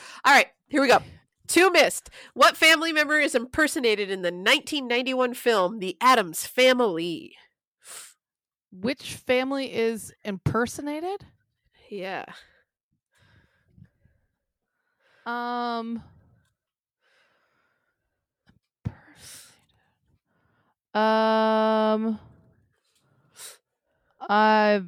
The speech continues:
Speaker 2: n-, no idea. I was literally gonna watch that this weekend, and then we watched the new Addams Family instead, which was delightful. Um, I'm gonna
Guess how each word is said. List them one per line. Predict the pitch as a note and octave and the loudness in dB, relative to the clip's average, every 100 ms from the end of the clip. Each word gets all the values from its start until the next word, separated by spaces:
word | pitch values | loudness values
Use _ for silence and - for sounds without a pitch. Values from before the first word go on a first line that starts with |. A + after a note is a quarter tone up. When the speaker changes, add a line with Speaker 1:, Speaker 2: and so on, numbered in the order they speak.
| F3 | -10
Speaker 2:
n-, | F#3 F3+ F3+ F3+ F3+ F3 F3 F3 E3+ F3 F3+ | -10 -8 -8 -8 -8 -8 -10 -12 -12 -12 -10
no | F3+ F#3 G3+ | -4 -2 -2
idea. | E3 E3 E3+ | -4 -4 -2
I | A3+ | 0
was | D4 C#4 A#3+ | 0 0 -6
literally | D#4 E4+ D#4 | -4 -2 -4
gonna | C4+ B3 | -2 0
watch | A3+ A3+ | 0 0
that | A3 | -4
this | G#3 G3 | -6 -6
weekend, | G#3+ G3+ F#3 | -8 -6 -8
and | G3+ | -6
then | G#3 | -4
we | A3 | -4
watched | A3 G#3+ - | 0 -2 -2
the | A3 | -6
new | G#3+ A3 | -2 -2
Addams | G#3 G3+ - | -2 -6 -6
Family | G#3 G3+ G3 | -6 -4 -6
instead, | F#3 - - G#3 F#3 - _ _ _ - _ _ _ | -6 -12 -10 -8 -8 -14 _ _ _ -20 _ _ _
which | A3 A#3 | -6 -2
was | A#3+ G3+ | -6 -4
delightful. | G#3 F#3+ F3+ - - - _ _ _ - | -6 -4 -6 -8 -12 -12 _ _ _ 2
Um, | C4 C4 C4 B3+ B3+ B3+ B3 B3 | 6 8 8 8 8 6 4 0
I'm | B3 | -2
gonna | D#4+ | 0